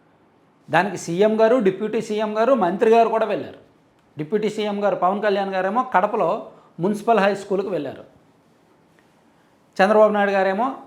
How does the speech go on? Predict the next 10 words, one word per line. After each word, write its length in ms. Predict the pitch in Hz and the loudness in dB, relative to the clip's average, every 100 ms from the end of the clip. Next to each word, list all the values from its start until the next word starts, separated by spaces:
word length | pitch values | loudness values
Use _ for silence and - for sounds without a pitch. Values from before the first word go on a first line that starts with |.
| _ 170 | _ 0
బాపట్ల 680 | 185 202 214 196 180 143 - | 4 4 2 -2 -2 -4 -8
వెళ్ళారు. 340 | 160 127 95 - _ _ _ _ _ _ _ _ _ _ _ _ _ _ 233 | -8 -10 -12 -20 _ _ _ _ _ _ _ _ _ _ _ _ _ _ 2
So 60 | |
ఇక్కడ 380 | 226 226 214 220 - | 4 4 4 2 2
పవన్ 200 | 190 220 | 2 4
కళ్యాణ్ 340 | 233 220 208 208 | 2 2 2 0
గారేమో 280 | 202 208 | 0 -2
పిల్లలతో 420 | 254 208 214 208 208 | 0 4 4 4 -2
ఇంటరాక్ట్ 420 | 190 202 196 180 | -2 -2 -2 -4
అవుతున్నారు. 420 | 151 139 113 | -6 -8 -12